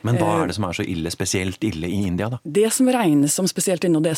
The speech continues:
Speaker 2: det som ble påpekt i den undersøkelsen, var jo at India er et sted hvor man er spesielt utsatt for vold, eh, både i hjemmet og ute i offentlige rom.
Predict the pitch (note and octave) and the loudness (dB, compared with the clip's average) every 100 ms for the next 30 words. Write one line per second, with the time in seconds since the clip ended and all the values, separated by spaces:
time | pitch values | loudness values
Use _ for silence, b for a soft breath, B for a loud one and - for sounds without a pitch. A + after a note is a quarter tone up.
0 | - F3+ F#3 F#3 - E3 D3 D#3 E3 - | 0 0 0 0 -2 -6 -2 -4 -4 -6
1 | - D#3 D3+ D3 D3+ D3+ - F3 D3+ D3 | -4 -4 0 2 2 2 2 0 0 -2
2 | D3 F3 C#4+ D4 D#3+ C#3+ D3 D3 - - | -4 -2 2 4 4 2 0 -2 -6 -8
3 | D3 C#3+ D3 - _ - D3 C#3+ D3 C#3 | -4 -2 -2 -6 _ -6 -2 0 0 -2
4 | D3 - D#3 - D#3+ C#3+ D3 C#3+ D3 - | -4 -4 -4 -2 0 0 -2 -4 -4 -6
5 | C3+ - C#3+ C#3+ - E4+ - B B B | -6 -4 -4 -2 0 0 -2 B B B
6 | B B B - D#3 D3+ - - F3 C#3 | B B B -4 0 0 0 0 -2 0
7 | D3+ C#3+ C3+ C#3 D3 - C#3+ C#3+ - C#3 | 2 2 2 0 0 -2 -2 -2 -4 -8
8 | - C#3 C3+ C#3 D3 D3 D#3 D3 G#3+ C#4+ | -4 -4 -4 -4 -4 -2 0 0 4 2